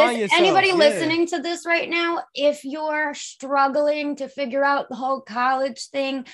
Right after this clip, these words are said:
Speaker 1: just, just take classes and figure it out, because at the end of the day,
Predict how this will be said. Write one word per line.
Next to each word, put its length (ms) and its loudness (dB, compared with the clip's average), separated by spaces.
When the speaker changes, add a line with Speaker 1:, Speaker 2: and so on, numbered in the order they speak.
Speaker 1:
just, 420 -8
just 200 -14
take 240 -10
classes 600 -18
and 160 -16
figure 420 -16
it 160 -12
out, 320 -6
because 540 -6
at 180 -4
the 160 -4
end 240 0
of 160 -10
the 140 -6
day, 500 0